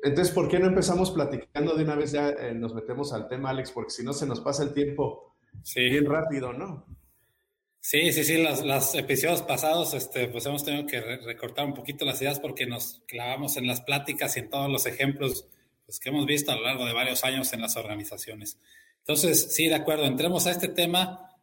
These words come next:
Speaker 2: de, de la motivación adentro de las organizaciones y en las empresas.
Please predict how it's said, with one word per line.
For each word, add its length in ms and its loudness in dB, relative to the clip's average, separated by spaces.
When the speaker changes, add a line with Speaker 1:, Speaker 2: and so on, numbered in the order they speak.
Speaker 2:
de, 340 -2
de 120 -4
la 140 -2
motivación 920 2
adentro 460 -2
de 60 0
las 180 -2
organizaciones 1040 0
y 80 -2
en 80 -4
las 160 -4
empresas. 680 -8